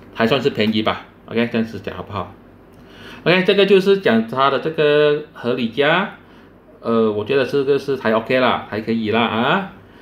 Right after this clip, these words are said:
如果有三块以下就最好，但是我觉得现在好像有点困难了啦。因为如果我们一直等的话呢，也不一定等到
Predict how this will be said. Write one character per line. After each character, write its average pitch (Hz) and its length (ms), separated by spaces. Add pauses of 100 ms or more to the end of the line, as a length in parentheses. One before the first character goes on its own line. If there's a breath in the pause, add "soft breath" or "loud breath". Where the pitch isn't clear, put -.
(220 loud breath)
如 139 100
果 123 180
有 107 220
三 123 220
块 147 140
以 113 120
下 135 160
就 117 120
最 135 140
好， 104 200
但 123 100
是 131 140
我 101 160
觉 113 140
得 113 120 (100)
现 135 280
在 135 140
好 107 120
像 117 160
有 120 60
点 98 160
困 113 160
难 110 140
了 95 160
啦。 110 280 (680 loud breath)
因 117 100
为 131 140
如 123 100
果 117 160
我 101 60
们 110 100
一 - 20
直 113 120
等 98 260
的 110 120
话 120 160
呢， 107 180
也 95 140
不 120 180
一 - 20
定 120 100
等 95 220
到 107 160